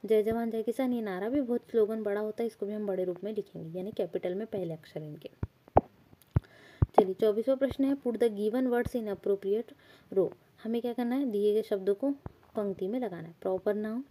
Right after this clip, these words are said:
common noun, pronoun और verb। proper noun जैसे किसी का नाम, तो नाम इनमें छाट लीजिए, नाम है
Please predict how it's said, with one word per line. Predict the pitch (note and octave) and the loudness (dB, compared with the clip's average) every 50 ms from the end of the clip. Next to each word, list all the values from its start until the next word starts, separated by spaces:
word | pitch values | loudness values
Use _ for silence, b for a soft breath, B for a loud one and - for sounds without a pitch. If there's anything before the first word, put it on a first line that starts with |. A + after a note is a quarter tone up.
| - - | -8 -6
common | - F#3 F#3 F#3 F#3+ F#3 | -4 -4 -2 -2 -4 -4
noun, | F#3 G3+ A#3+ C#4 C#4+ - - | -4 -4 -4 -4 -4 -4 -2
pronoun | G3+ F#3 F#3 F3 F#3+ A3+ A3 F#3+ | -2 -2 -2 -2 -4 -4 -4 -4
और | G3 B3 C#4 - - | -4 -6 -6 -6 -6
verb। | F3+ E3 D#3+ - - - - B B B B B B B B B | -6 -6 -6 -8 -10 -14 -14 B B B B B B B B B
proper | - G#3+ A3 A3 G#3+ C#4 | 2 2 2 4 4 2
noun | C4 C4+ C#4 C#4+ C#4+ B3 | 2 4 4 4 2 2
जैसे | G#3 G3 F#3 - G3 | 4 4 4 4 4
किसी | G3 G#3 - - G#3+ G3 | -2 -2 -2 0 0 2
का | G#3 G3+ | 2 0
नाम, | G3 F#3+ F3+ F#3+ G#3 - _ - | 0 -2 -4 -6 -8 -10 _ -8
तो | - G3+ | -6 -4
नाम | G3 G3 F#3+ G3 G#3+ | -2 -2 -2 -2 -2
इनमें | A3 A3+ A#3 A#3+ | -2 0 -2 -2
छाट | - A#3+ B3+ - - | -2 -2 -4 -2 0
लीजिए, | C4+ C#4+ C#4 D#4 E4 E4 B B B B B B B A#3 | 0 0 2 0 -2 -4 B B B B B B B -2
नाम | A#3+ B3 C4+ C4+ C4 | 0 2 2 2 2
है | C4+ C#4 C#4 | 2 2 2